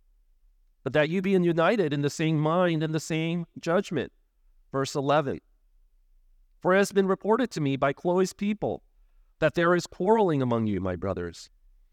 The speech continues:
What I mean is that each of you says, 'I follow Paul,'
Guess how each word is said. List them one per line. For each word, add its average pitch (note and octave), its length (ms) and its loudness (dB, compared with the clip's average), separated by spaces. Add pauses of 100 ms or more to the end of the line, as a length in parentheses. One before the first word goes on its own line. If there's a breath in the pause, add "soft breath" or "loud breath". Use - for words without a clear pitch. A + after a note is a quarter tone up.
(380)
What E3 100 2
I F#3 60 6
mean G#3 260 2
is E3+ 80 0
that F3+ 120 2
each G3 200 -4
of F3+ 120 0
you F#3+ 140 0
says, E3+ 640 -4 (300)
'I D3+ 80 0
follow E3+ 320 2
Paul,' F3 460 0